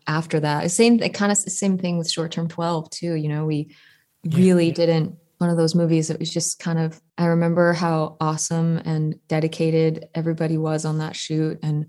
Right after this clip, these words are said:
Speaker 1: Destin Cretton is so, so, so talented. And we all just, you know, we had no idea the kind of love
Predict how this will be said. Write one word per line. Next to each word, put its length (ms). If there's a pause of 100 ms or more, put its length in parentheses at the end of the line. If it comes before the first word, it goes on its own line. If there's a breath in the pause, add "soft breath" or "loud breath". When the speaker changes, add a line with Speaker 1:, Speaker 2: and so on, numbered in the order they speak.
(160)
Speaker 1:
Destin 380
Cretton 340
is 140
so, 440
so, 580 (260)
so 500
talented. 680 (500 loud breath)
And 460
we 100
all 140
just, 400
you 80
know, 100
we 120
had 140
no 320
idea 640
the 80
kind 240
of 220 (480 loud breath)
love 580